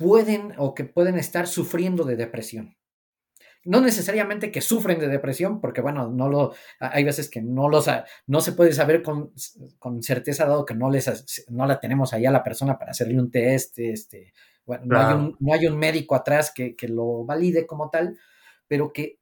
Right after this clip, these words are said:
Speaker 1: parecería que está sufriendo depresión, ¿no? Eh, y, y todo a partir de lo que escribe y cómo lo escribe.
Speaker 2: Ejé, qué
Speaker 1: Entonces
Speaker 2: interesa-, o, o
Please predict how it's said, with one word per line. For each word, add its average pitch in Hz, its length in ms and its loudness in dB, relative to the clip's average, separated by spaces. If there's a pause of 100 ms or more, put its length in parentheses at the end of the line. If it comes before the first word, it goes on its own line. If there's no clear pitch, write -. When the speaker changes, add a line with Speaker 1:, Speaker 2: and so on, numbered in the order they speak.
(140)
Speaker 1:
parecería 147 680 0
que - 80 -6
está 156 240 -4
sufriendo 147 420 -8
depresión, 113 520 -10
¿no? 156 180 -10 (500)
Eh, 131 680 -2 (100)
y, 139 600 -2 (160)
y 139 120 -10
todo 185 260 4
a 208 100 4
partir 170 340 -4
de 180 140 0
lo 139 180 0
que - 80 -10
escribe 208 600 -6
y 135 180 -6
cómo 170 300 4
lo 117 100 -2
escribe. - 540 -12 (1400)
Speaker 2:
Ejé, 160 280 -14
qué - 20 -12
Speaker 1:
Entonces 143 640 4
Speaker 2:
interesa-, - 260 -6
o, 127 140 -8
o - 40 -20